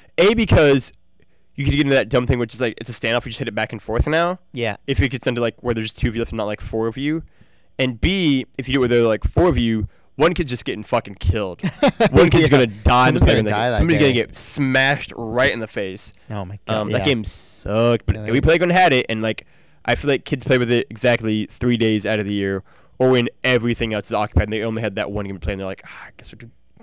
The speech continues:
Speaker 1: tetherball
Speaker 2: Tetherball
Speaker 1: for right
Speaker 2: is
Speaker 1: now."
Speaker 2: that thing, like, 'cause, like, playgrounds will get put on, like, a bond or, and, like, a budget, right?
Speaker 1: Yeah, and you
Speaker 2: And,
Speaker 1: put,
Speaker 2: like,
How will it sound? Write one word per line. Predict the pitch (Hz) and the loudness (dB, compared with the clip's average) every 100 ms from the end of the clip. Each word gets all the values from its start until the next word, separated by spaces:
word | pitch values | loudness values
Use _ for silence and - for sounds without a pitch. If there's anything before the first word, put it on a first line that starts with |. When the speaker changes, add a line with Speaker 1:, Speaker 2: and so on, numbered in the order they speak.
| - | -16
Speaker 1:
tetherball | - 120 | -12 -6
Speaker 2:
Tetherball | 135 214 285 285 | -2 0 0 0
Speaker 1:
for | |
right | 214 | 0
Speaker 2:
is | 139 135 | 0 -2
Speaker 1:
now." | |
Speaker 2:
that | 151 | -4
thing, | 123 131 131 | -2 -2 -2
like, | 123 - 135 | -4 -6 -6
'cause, | 143 127 | -2 0
like, | 120 | -2
playgrounds | - 123 123 123 120 117 | 0 0 2 0 0 -2
will | 110 | -8
get | 101 117 - | -4 -4 -4
put | 117 | -4
on, | 113 104 | -4 -4
like, | 107 | -6
a | 107 | -6
bond | 104 104 104 - - | -4 -4 -6 -10 -10
or, | |
and, | 110 - 107 | -8 -6 -8
like, | 104 | -8
a | |
budget, | 101 104 101 104 - | -6 -6 -4 -8 -8
right? | 104 104 - - 113 | -8 -8 -12 -12 -4
Speaker 1:
Yeah, | 117 117 | -2 -2
and | - 113 | -4 -4
you | |
Speaker 2:
And, | 120 | -2
Speaker 1:
put, | 113 | -2
Speaker 2:
like, | 110 - | -6 -8